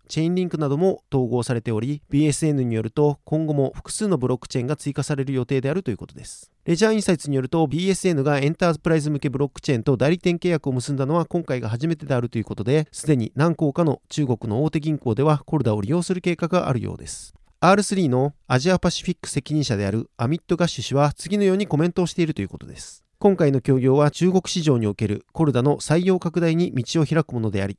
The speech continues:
貿易金融、サプライチェーン、資本市場、保険、金融サービスを含む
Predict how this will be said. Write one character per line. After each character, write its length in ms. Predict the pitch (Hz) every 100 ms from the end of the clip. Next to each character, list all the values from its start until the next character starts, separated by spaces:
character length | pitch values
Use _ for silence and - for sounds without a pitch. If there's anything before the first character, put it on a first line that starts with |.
| -
貿 160 | 143
易 160 | 151 -
金 220 | 151 131
融、 240 | 107 101 -
サ 160 | -
プ 120 | 139 165
ラ 80 |
イ 80 | 156
チ 160 | - 147
ェ 140 | 123
ー 20 |
ン、 100 | 107 -
資 200 | - 131
本 200 | 165 170
市 140 | 160
場、 140 | 113 92 92
保 140 | - -
険、 260 | 156 147 - _
金 240 | 165 190
融 100 | 202
サ 140 | 190
ー 40 | 196
ビ 80 | 175
ス 140 | 196
を 60 | 175
含 200 | -
む 80 | 120